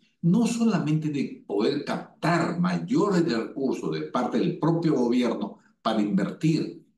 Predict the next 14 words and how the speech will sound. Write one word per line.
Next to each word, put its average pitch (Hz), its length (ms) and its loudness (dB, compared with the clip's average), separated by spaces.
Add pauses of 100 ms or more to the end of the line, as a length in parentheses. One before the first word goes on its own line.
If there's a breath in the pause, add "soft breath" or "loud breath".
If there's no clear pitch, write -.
en 110 300 -2
una, 120 520 -2
eh, 107 80 -4
eh, 90 760 -2
desafío 117 460 -2
de 117 80 2
este 123 140 -4
tipo, 147 500 -2 (320 loud breath)
sino 156 380 0
también 175 380 4
enfrentar 151 600 2
los 147 260 0
nuevos 175 440 2
desafíos 139 840 -2